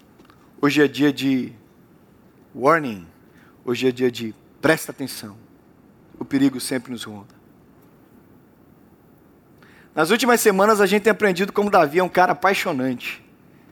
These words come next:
Um homem segundo o coração de Deus. Tava tudo dando certo. Tava tudo dando certo.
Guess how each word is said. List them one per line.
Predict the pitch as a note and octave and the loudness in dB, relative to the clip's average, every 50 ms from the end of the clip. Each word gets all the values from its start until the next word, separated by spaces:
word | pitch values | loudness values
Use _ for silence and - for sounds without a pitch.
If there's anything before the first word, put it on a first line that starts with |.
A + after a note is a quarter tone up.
| _ - - _ _ _ - | _ -20 -20 _ _ _ -4
Um | C3+ D#3+ | 0 2
homem | F3+ G3 F#3+ F#3 E3+ | 2 2 2 0 -2
segundo | - - - E3+ D#3+ D#3+ E3+ E3+ | -4 -4 -4 -4 -4 -4 -4 -4
o | D#3+ | -2
coração | - E3+ D#3 D3 - - D#3+ E3 | 0 -2 -2 -2 -4 -6 -6 -6
de | D#3+ D3+ | -8 -8
Deus. | C#3 B2+ A#2+ A#2+ A#2 A#2 - - - - - - - - - - - _ _ _ - | -10 -8 -8 -8 -8 -8 -10 -14 -16 -18 -20 -20 -20 -20 -20 -20 -20 _ _ _ 0
Tava | E3 E3 D#3 D#3 D3 | 2 2 2 2 -2
tudo | - - _ - - F3 E3+ D3+ | -4 -6 _ -2 -2 -2 0 -2
dando | C#3 B2+ B2 A#2 - | -2 -4 -4 -6 -6
certo. | - - - - - - - _ _ - _ _ _ _ _ _ _ _ _ _ _ _ _ _ _ _ _ _ _ _ _ _ _ _ _ - _ _ _ _ _ _ _ _ - _ _ | -10 -14 -14 -16 -18 -20 -20 _ _ -20 _ _ _ _ _ _ _ _ _ _ _ _ _ _ _ _ _ _ _ _ _ _ _ _ _ -20 _ _ _ _ _ _ _ _ -20 _ _
Tava | - E3 E3 D#3+ C#3 | -4 -4 -4 -4 -6
tudo | - _ _ - - F#3+ D3+ D3 | -8 _ _ -8 -6 -6 -6 -8
dando | C3+ B2+ B2 A#2 - | -10 -10 -10 -12 -12
certo. | - - - G#2 G2+ - _ | -14 -16 -18 -18 -20 -20 _